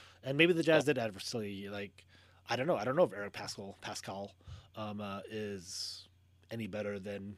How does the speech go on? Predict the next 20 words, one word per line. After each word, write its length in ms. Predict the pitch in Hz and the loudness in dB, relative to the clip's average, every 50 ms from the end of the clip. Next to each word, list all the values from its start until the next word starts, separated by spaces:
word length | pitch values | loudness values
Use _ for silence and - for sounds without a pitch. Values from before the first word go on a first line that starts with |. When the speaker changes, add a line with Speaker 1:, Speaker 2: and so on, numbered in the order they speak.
| - - | -12 -10
Speaker 1:
Juwan 340 | - 123 113 107 107 104 107 | -6 -4 -4 -4 -4 -4 -4
Morgan 400 | 107 104 104 95 101 101 104 98 | -4 -4 -4 -4 -6 -6 -8 -8
and 120 | 101 98 | -10 -8
Jarrell 200 | - 113 107 98 | -6 -6 -6 -6
Brantley. 380 | 87 95 87 87 90 87 85 - _ _ _ _ _ _ _ _ _ _ _ _ - - | -6 -8 -10 -10 -12 -12 -14 -14 _ _ _ _ _ _ _ _ _ _ _ _ -8 -4
I, 140 | 113 113 110 - | -4 -2 -2 -2
I 80 | 110 | -4
have 220 | 107 92 98 98 101 | -4 -4 -6 -8 -8
no 180 | 104 104 101 | -6 -6 -4
idea. 220 | 101 98 95 90 85 | -4 -6 -6 -8 -8
I 60 | 87 | -8
can't 200 | - - 104 90 | -8 -10 -10 -10
tell 140 | - 107 95 | -8 -10 -10
you 140 | 90 82 | -10 -10
that. 200 | 80 82 82 82 - _ - - - - - - - - _ _ | -12 -14 -14 -16 -18 _ -20 -20 -20 -20 -20 -20 -20 -20 _ _
Um, 380 | - 107 107 104 98 95 95 92 - | -8 -6 -6 -4 -4 -6 -8 -10 -10
Hassan 380 | - - 117 - - 131 113 | -10 -8 -6 -2 0 0 0
Whiteside 360 | 107 110 110 - - 110 107 98 | 0 -2 -4 -4 -4 -4 -6 -6
apparently 720 | 95 - - 110 107 107 113 98 107 110 104 101 101 92 | -8 -8 -8 -6 -4 -4 -4 -6 -6 -6 -6 -6 -8 -10
is 760 | - 101 101 98 98 92 92 104 117 127 127 - - - - | -10 -8 -8 -8 -6 -8 -8 -8 -8 -8 -8 -10 -10 -12 -16